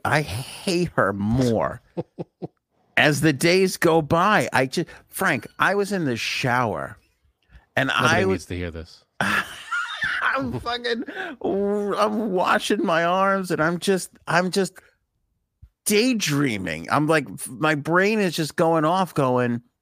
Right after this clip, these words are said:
Speaker 1: "How could she do this to him?" Like, I just, it's, it's consuming my thoughts.
Speaker 2: You should write that to Will Smith. "I was in the shower thinking about you and Jada."
Speaker 1: I might get a
Speaker 2: And
Speaker 1: message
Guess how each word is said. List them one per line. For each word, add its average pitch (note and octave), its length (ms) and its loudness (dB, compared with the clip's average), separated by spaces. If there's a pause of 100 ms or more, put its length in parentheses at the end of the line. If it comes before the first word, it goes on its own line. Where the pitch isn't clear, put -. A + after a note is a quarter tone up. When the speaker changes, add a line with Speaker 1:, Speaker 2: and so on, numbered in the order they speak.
(220)
Speaker 1:
"How C#4 120 -18
could G#4 180 -2
she B2 200 -2
do A2+ 280 -2
this A2 220 -2
to G2+ 120 -4
him?" G#2 240 -4
Like, D#3+ 180 2
I F3+ 140 4
just, F3+ 280 -2
it's, - 360 -2
it's E3 180 -2
consuming A3+ 1120 0
my C3+ 200 2
thoughts. - 960 0 (540)
Speaker 2:
You E3+ 140 6
should E3+ 200 6
write D3+ 260 6
that A#2 240 2
to A2+ 100 -2
Will A2+ 180 0
Smith. G#2+ 320 -6
"I B2+ 120 -2
was C3 160 0
in F3+ 100 0
the C#3+ 100 2
shower A2 460 -2
thinking A2 380 -4
about G2 280 -4
you G#2+ 400 0
and F#2+ 220 -6
Jada." F#2 400 -2 (1040)
Speaker 1:
I A#2+ 100 4
might E3+ 240 4
get F#3 140 4
a F3+ 40 2
Speaker 2:
And - 60 2
Speaker 1:
message F3+ 200 2